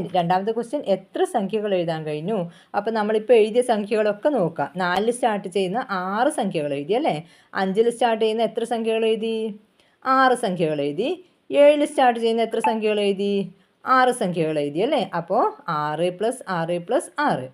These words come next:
ആറും ആറും പന്ത്രണ്ട്, പന്ത്രണ്ടും ആറും പതിനെട്ട്. എത്ര സംഖ്യകൾ എഴുതി? പതിനെട്ട് സംഖ്യകൾ എഴുതാൻ കഴിഞ്ഞു അല്ലേ? ഇനി നെക്സ്റ്റ് അടുത്ത ചോദ്യം എന്താണ്?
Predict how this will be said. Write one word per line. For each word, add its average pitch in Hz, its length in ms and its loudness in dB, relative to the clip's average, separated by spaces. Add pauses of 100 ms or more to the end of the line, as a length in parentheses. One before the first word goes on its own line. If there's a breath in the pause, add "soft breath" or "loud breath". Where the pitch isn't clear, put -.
(140)
ആറും 160 260 -6 (120)
ആറും 220 280 -4
പന്ത്രണ്ട്, 170 420 -2 (140)
പന്ത്രണ്ടും 170 500 -4
ആറും 240 240 -4
പതിനെട്ട്. 156 540 -2 (460 loud breath)
എത്ര 208 160 -2 (120)
സംഖ്യകൾ 233 420 2
എഴുതി? 262 220 0 (480 soft breath)
പതിനെട്ട് 214 540 0 (100)
സംഖ്യകൾ 208 360 2
എഴുതാൻ 151 280 -2
കഴിഞ്ഞു 170 280 -2
അല്ലേ? 269 180 0 (460 soft breath)
ഇനി 214 180 -2
നെക്സ്റ്റ് 202 320 -2
അടുത്ത 175 220 2 (100)
ചോദ്യം 269 240 4
എന്താണ്? 247 240 2